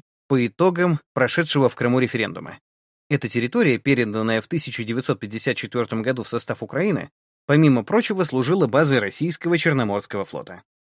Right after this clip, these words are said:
Вполне предсказуемо, присоединение Крыма вызвало резко негативную реакцию со стороны Украины и стран Запада, которые ввели санкции против руководителей России и Крыма, вовлечённых в этот процесс. Однако российские власти на этом не остановились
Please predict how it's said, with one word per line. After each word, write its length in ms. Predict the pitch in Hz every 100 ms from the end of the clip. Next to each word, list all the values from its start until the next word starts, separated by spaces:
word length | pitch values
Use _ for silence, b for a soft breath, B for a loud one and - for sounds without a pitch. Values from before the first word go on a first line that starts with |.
| _ _ _ _ _ _
Вполне 300 | - 208 269
предсказуемо, 760 | 208 - 135 143 214 196 185
присоединение 840 | 156 143 131 131 120 127 156 123 107
Крыма 340 | 165 185 180 - _
вызвало 460 | 107 160 175 170 123
резко 320 | 113 156 -
негативную 560 | 170 123 117 135 131 117
реакцию 340 | 127 - 127
со 140 | - 117
стороны 320 | 123 120 117
Украины 420 | - 107 135 147
и 80 | 135
стран 320 | - 135 135
Запада, 480 | 131 123 - 101 - _ _ _
которые 340 | 123 135 123
ввели 280 | 104 113 110
санкции 420 | - 151 175 -
против 420 | 139 139 131 127 127
руководителей 640 | - 120 117 123 117 110
России 520 | 113 - 180 208 185 _ _ -
и 80 | 180
Крыма, 460 | - 98 87 - _ -
вовлечённых 720 | 107 104 98 - 139 160 -
в 20 |
этот 280 | 104 92 92
процесс. 460 | - 101 76 - - _ _ _ _ _ _ _ _ _ _ _
Однако 600 | 113 110 208 - 196 190 135
российские 600 | 127 139 185 151 - 131
власти 360 | 139 180 - 127
на 200 | 127 151
этом 260 | 147 135
не 120 | 139
остановились 760 | 143 - 135 139 123 - -